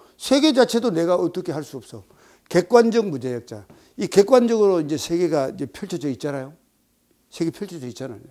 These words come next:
둘러보면 다 펼쳐져 있잖아. 그런데 객관적이지만 내가 제약할 수 없어. 한정시킬 수 없어. 규정할 수 없어.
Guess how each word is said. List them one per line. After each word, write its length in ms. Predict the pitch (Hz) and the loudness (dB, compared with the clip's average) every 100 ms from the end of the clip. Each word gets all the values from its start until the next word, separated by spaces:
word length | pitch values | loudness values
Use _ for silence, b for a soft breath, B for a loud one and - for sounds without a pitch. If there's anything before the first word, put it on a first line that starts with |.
| _ _ _ _ | _ _ _ _
둘러보면 480 | - 175 120 131 113 - _ - | -2 0 0 -4 -12 -18 _ -18
다 100 | 120 | -18
펼쳐져 400 | - 151 131 - | -16 -18 -18 -18
있잖아. 260 | - 117 _ b b b b | -20 -20 _ b b b b
그런데 540 | - 202 165 196 196 - b b b b b - | -6 -4 0 0 -2 -10 b b b b b -6
객관적이지만 720 | 165 233 254 254 240 214 208 | -4 0 0 0 -2 -4 -4
내가 260 | 156 196 214 | -2 0 0
제약할 420 | 156 180 196 156 | 2 2 2 -2
수 120 | 139 | -8
없어. 160 | 113 123 | -14 -16
한정시킬 680 | - 208 214 220 170 180 185 | -8 -6 -4 -6 -10 -16 -18
수 100 | 110 | -18
없어. 240 | _ - _ b b b b | _ -20 _ b b b b
규정할 460 | - 156 180 220 247 | -4 0 4 6 4
수 120 | 202 | 2
없어. 340 | 143 - 117 | -6 -8 -16